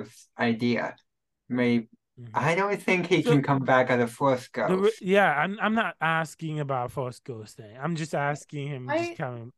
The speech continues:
Speaker 2: yeah. Go ahead.
Speaker 1: Well, that's the only way from, that's the only explanation of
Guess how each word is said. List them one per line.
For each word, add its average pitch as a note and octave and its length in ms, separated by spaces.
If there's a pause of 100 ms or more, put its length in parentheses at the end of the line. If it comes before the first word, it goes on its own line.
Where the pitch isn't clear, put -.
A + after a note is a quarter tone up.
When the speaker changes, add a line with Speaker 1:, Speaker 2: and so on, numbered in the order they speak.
Speaker 2:
yeah. D3 180 (400)
Go C#3+ 80
ahead. C3+ 280
Speaker 1:
Well, F#3+ 160
that's G#3 240
the G3 280
only F#3 260
way E3+ 220
from, D3+ 320 (260)
that's D#3+ 420
the D#3 100
only C#3+ 260
explanation B2 1080
of A2+ 320